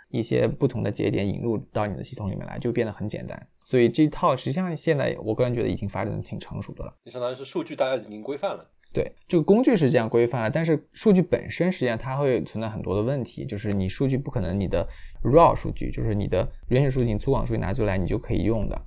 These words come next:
Speaker 1: 因为很多数据它可能会存在很多问题，比如说它，它有很多的这个噪声，就有很多的这个，嗯，这个也有一些 outlier，就是很多的一些
Speaker 2: 异常数据吧，相当于是。
Speaker 1: 异常数据，对。然后可能会有一些，就比如说这个数-，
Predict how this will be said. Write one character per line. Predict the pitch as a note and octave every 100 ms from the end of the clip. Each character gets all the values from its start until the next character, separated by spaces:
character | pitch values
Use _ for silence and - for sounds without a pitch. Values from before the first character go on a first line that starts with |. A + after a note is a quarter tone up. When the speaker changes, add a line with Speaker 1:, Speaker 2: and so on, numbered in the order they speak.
| - - -
Speaker 1:
因 | C3
为 | C3+ A#2+
很 | A#2+
多 | A2
数 | C3
据 | A#2+
它 | C3
可 | A#2+
能 | F#2+
会 | G2+ A2+
存 | G#2 - - B2
在 |
很 | A2+
多 | - A#2+
问 | D#3+
题， | - -
比 | -
如 | -
说 | G#2+
它， | A2+ A#2 - - - - - -
它 | A#2
有 |
很 | A2 F#2
多 | G2+
的 |
这 | G#2 G#2
个 | F#2 E2+ - -
噪 | C#3 A2+
声， | - B2 C3+ - - -
就 | C3
有 | A2
很 | G#2
多 | G#2 A2
的 | G#2+
这 | G2
个， | F#2+ - - - - - -
嗯， | - -
这 | A2
个 | G#2 -
也 |
有 | A#2+
一 | G#2
些 | A#2
outlier， | G#2+ B2+ B2+ A2+ D#2
就 | G#2+
是 |
很 | G2 F#2+
多 | F#2+
的 | G#2+ G2+
一 | F2+
些 | - G2 F#2+ - _
Speaker 2:
异 | -
常 | -
数 | B2+ C3+
据 | - -
吧， | A#2+ -
相 | -
当 |
于 | -
是。 | F3
Speaker 1:
异 |
常 | D#3+ E3
数 | C#3+
据， | B2 A#2
对。 | F2 D#2 - - -
然 | A2+
后 | C3 A#2+
可 | A2
能 | G#2
会 | G#2+ B2
有 | G2
一 |
些， | G2+ A2+ A#2
就 | B2
比 | G#2+ G2+
如 |
说 | C3 A#2+
这 | C3+
个 |
数-， | C3